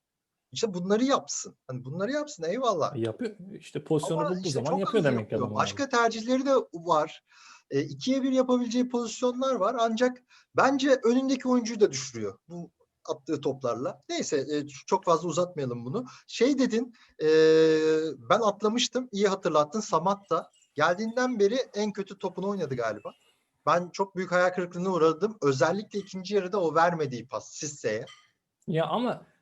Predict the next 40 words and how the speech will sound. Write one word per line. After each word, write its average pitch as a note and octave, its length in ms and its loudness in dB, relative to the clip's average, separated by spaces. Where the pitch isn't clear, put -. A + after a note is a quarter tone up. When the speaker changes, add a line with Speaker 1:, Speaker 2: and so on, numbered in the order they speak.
Speaker 2:
e, C3 60 -2
tamam F#3 420 2
buna E3 240 0
kızılabilir F3 520 -2
ama F3+ 180 -2
Sisse'nin G#3 560 0
de E3 240 0
aldığı D3+ 320 4
pozisyon E3 380 2
da D3+ 40 4
iyi B2 160 4
değildi G#2+ 280 2
abi. A2 200 4
Onu D3+ 160 -2
da D3+ 60 2
gözden C#3 420 0
kaçırmayalım. A#2 600 -4
İki - 180 -6
stoperin F3 400 2
arasında F3 440 -2
kaldı. E3 480 2
Daha C#3 180 2
kendine D3+ 540 -4
daha C3+ 180 0
iyi C#3+ 100 2
bir C#3 60 -4
pozisyon C#3+ 320 -6
alabilirdi C3 440 -2
orada. G#2 260 -8
Speaker 1:
Dediğine E3+ 460 2
katılıyorum. A3 720 2
Özetleri F3+ 520 0
Speaker 2:
Ben B2+ 80 4
Speaker 1:
izlerken F#3 120 2
Speaker 2:
Sisse'ye D#3+ 320 2
de E3+ 80 4
kızıyorum B2 380 4
Speaker 1:
dikkat G#2+ 160 2
Speaker 2:
orada. G#2 120 -2
Speaker 1:
ettim. - 180 -14